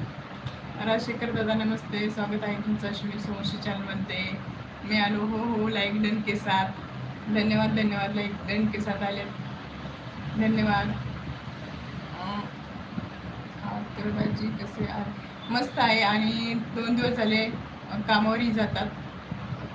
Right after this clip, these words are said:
दोन दिवस झाले कामावरही जातात. दोन, न-, न-, राणी. हो, हो, ते बाय. गेल्यात, गेल्यात, शाळेमध्ये गेल्यात ते. शाळेमध्ये गेल्यात. ताई, तू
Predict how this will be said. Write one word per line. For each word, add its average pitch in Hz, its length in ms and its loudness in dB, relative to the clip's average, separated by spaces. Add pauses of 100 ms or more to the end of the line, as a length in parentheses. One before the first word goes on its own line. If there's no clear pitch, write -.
दोन 226 240 4
दिवस 262 140 4
झाले 226 260 4
कामावरही 220 500 4
जातात. 196 380 2 (760)
दोन, 220 440 0 (1400)
न-, 214 320 2 (360)
न-, 214 380 0
राणी. 208 260 2 (2500)
हो, 254 220 6
हो, 302 120 6 (520)
ते 285 140 4
बाय. 226 200 2 (480)
गेल्यात, 254 240 6
गेल्यात, 240 320 2
शाळेमध्ये 240 500 4
गेल्यात 196 280 0
ते. - 260 -4 (760)
शाळेमध्ये 226 520 6
गेल्यात. 220 260 2
ताई, 214 300 0
तू 226 280 -2